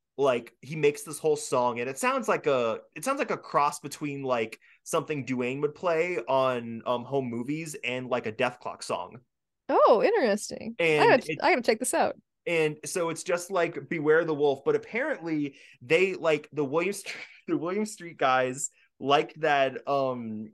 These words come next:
Speaker 1: this is my dog here, this is Gus. Um, the William Street guys liked that so much that they wanted to make a show, and that's how Metalocalypse, like, got started.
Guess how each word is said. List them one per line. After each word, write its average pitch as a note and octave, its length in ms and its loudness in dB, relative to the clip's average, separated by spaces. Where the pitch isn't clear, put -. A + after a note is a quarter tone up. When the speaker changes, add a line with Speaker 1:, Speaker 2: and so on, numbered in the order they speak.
Speaker 1:
this C3 200 -8
is - 80 -10
my C3+ 100 -2
dog A#2+ 340 0
here, G#2 240 -4
this A2 100 -8
is B2 120 -16
Gus. A2+ 480 -4
Um, D3 480 2
the E3 140 -6
William E3 320 -2
Street F3+ 280 -10
guys C#3 380 2
liked C#3 440 -2
that C3 260 -4
so D#3 300 0
much C#3 400 0
that B2 240 -2
they C#3+ 100 2
wanted C#3+ 360 -2
to D#3+ 100 -4
make C#3 260 -4
a A2+ 60 -6
show, G#3 400 4
and C#3+ 80 -2
that's C#3+ 140 -4
how C#3 100 -2
Metalocalypse, B2+ 760 -4
like, G#2+ 200 -6
got F#2+ 200 -4
started. G2+ 400 -8